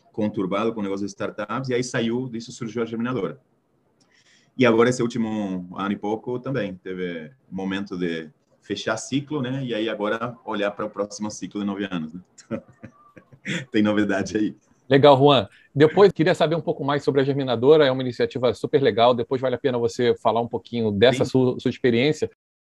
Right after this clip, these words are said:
Speaker 2: Mas antes, vamos voltar pra agilidade. Como é que foi,
Speaker 1: Foi.
Speaker 2: assim, aonde você foi buscar essa inspiração?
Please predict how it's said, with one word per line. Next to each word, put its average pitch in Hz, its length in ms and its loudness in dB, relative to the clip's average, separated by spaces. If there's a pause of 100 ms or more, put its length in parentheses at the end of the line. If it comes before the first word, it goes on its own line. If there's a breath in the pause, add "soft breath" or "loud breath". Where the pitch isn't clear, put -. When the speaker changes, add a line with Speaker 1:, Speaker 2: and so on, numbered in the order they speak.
(140)
Speaker 2:
Mas 151 280 2
antes, 170 440 0 (260 soft breath)
vamos 185 240 4
voltar 170 500 6
pra 151 180 6
agilidade. 120 760 4 (180)
Como 180 200 2
é 262 40 -4
que 320 120 -2
foi, 147 480 8
Speaker 1:
Foi. - 320 -8
Speaker 2:
assim, 139 320 2
aonde 202 320 4
você 190 260 -2
foi 175 160 0
buscar 160 480 4
essa 170 140 -4
inspiração? 147 760 0